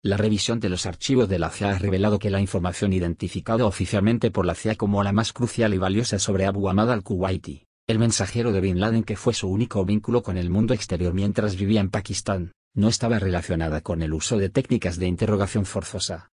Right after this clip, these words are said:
sostiene el polémico informe publicado por el comité. De acuerdo con el documento citado por International Business Times a finales de dos mil dos, la cia ya sabía que al-Kuwaiti formaba parte del círculo cercano de Bin Laden. Tenía su teléfono,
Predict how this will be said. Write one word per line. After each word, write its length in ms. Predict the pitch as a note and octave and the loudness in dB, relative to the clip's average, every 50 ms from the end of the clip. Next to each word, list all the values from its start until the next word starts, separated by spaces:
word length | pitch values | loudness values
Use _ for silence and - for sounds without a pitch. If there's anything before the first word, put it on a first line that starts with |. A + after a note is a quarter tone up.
| _ _ - | _ _ -8
sostiene 460 | - - G#2+ - - A#2 G#2 G2+ G2+ | -4 -4 -4 -2 0 0 2 2 2
el 100 | G2 F#2 | 0 0
polémico 460 | - F#2+ F#2 G2+ G#2+ B2+ A#2 - A#2 G2 | 0 0 0 2 2 0 0 0 0 0
informe 400 | F#2+ F#2 - A2+ G#2 G#2+ G#2+ - | 0 0 -2 0 0 0 0 0
publicado 480 | - F2+ F2 F2+ - A2+ A2 A#2+ B2 | -2 -2 -2 -2 0 0 0 0 0
por 160 | A#2 A#2+ G2 | 2 0 0
el 80 | F#2 F2 | 0 0
comité. 500 | - G2+ F#2+ F#2+ - - G#2 E2+ - - _ _ _ _ _ _ _ _ _ - | -2 -2 -2 -2 -2 -2 -2 -2 -4 -8 _ _ _ _ _ _ _ _ _ -6
De 140 | G#2 A2+ | -4 -4
acuerdo 360 | A#2 A2+ - B2+ C3 C#3+ D#3 C3+ | -2 0 0 0 2 2 2 0
con 200 | G#2 F2+ F#2 F#2 | 0 0 0 0
el 120 | F#2 F#2 | 0 0
documento 480 | F#2 F#2 - - G2 G2 G2+ G2 G#2 F#2 | 0 -2 -2 -2 0 0 0 0 -2 -2
citado 420 | - - A#2+ - - A2 A#2+ A#2 | -2 -2 -2 0 0 0 0 0
por 140 | - A2+ F#2 | 0 0 0
International 760 | F2+ E2+ - G2 E2+ F2 F2+ F2 - G2+ F2 F#2 G#2 A2 G#2 | 0 0 -2 -2 -2 -2 -2 -2 -2 -2 0 0 2 2 2
Business 320 | G2+ A2 F2 F#2 G#2 G#2 - | 2 0 0 0 -2 -2 0
Times 300 | - F2+ E2+ E2 - - | -2 -2 -2 -2 -4 -6
a 40 | G2 | -6
finales 420 | - - F#2 F2+ F2+ F2+ F2+ E2+ | -6 -4 -2 -2 0 0 -2 -2
de 100 | E2+ E2+ | -2 -2
dos 180 | E2 F#2+ F#2+ F#2 | 0 0 0 2
mil 220 | G2 G2+ G2 F#2 | 2 2 2 0
dos, 180 | E2 F#2 F2+ F2 | 0 -2 -2 -2
la 80 | F2+ - | -2 -2
cia 200 | - A#2 A#2 A2+ | -2 0 0 2
ya 100 | A2+ A2 | 2 0
sabía 400 | - - A#2 A2+ B2 B2+ B2 - | 0 0 0 2 2 2 0 0
que 80 | G#2+ | 0
al-Kuwaiti 560 | G2 F#2+ G2 - G#2 F2+ F#2+ G2 G2+ - G#2 | -4 -4 -4 -4 -2 0 0 0 0 -2 -4
formaba 460 | - - G2+ F2+ F2 G2 G#2 A2 A2+ G#2 | -6 -6 -6 -4 -2 0 0 0 0 -2
parte 260 | - - - - G2+ | -2 -4 -4 -4 -2
del 180 | F2 F2+ F2+ | -2 -2 -2
círculo 400 | - - G2+ G#2 - - B2 B2+ | -4 -4 -4 -4 -2 -2 -2 -2
cercano 420 | - G#2 - - - G2 G2+ G2 F#2+ | -2 -4 -4 -2 -2 0 2 2 2
de 80 | F#2 | 2
Bin 220 | F2+ G2 F#2 F2 F2+ | 2 0 0 0 0
Laden. 460 | G2 F#2 D#2 D2 C#2 C#2+ D#2 E2+ - _ _ _ _ _ | -2 -2 -2 -4 -8 -10 -12 -14 -18 _ _ _ _ _
Tenía 300 | - - F#2+ F#2+ G#2 A#2 | -2 0 2 4 2 2
su 160 | - - - | 0 -2 -4
teléfono, 600 | - G#2+ G#2 A2 G#2+ - - A2 G#2+ G#2+ F#2 - | -2 0 2 2 2 2 2 2 2 2 0 -2